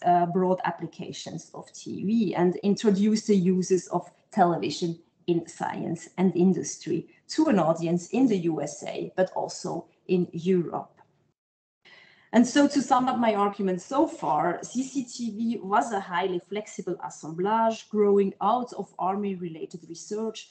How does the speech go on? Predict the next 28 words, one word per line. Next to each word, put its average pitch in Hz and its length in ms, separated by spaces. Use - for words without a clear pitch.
and 269 180
developing 190 640
very 175 260
actively 180 600
from 226 320
the 208 80
mid-nineteen 170 640
fifties - 640
on 196 280
internationally. 180 1040
It 339 180
integrated 202 720
multiple 285 440
spaces 226 520
outside 180 500
the 160 120
home 220 460
and 202 160
radically 220 600
diversified 175 880
was, 190 240
uh, 180 140
what 214 280
Anna 196 140
McCarthy 214 520
has 180 200
called - 360
television's 175 640